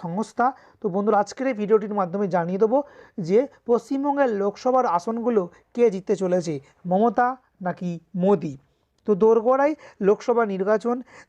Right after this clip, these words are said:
দিনক্ষণ একেবারে ঘোষণা এখনও পর্যন্ত হয়নি ঠিকই, তবে ইতিমধ্যেই বেজে গিয়েছে ভোটের দামামা। শাসক থেকে বিরোধী সব শিবিরেই একেবারে প্রস্তুতি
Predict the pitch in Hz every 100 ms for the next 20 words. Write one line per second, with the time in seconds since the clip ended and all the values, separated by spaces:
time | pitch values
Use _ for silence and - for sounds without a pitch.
0 | 175 202 226 247 254 190 202 208 165 190
1 | 185 233 247 240 _ - 190 285 302 269
2 | 226 262 220 247 - 196 220 196 180 208
3 | 180 196 294 - - 233 208 202 220 226
4 | 202 233 180 185 214 208 214 226 160 175
5 | 202 202 180 175 175 160 135 - - _
6 | - 208 196 277 - 254 254 208 208 226
7 | 185 - 214 214 - 214 226 226 160 -
8 | - - 196 214 220 214 202 185 - 226
9 | 190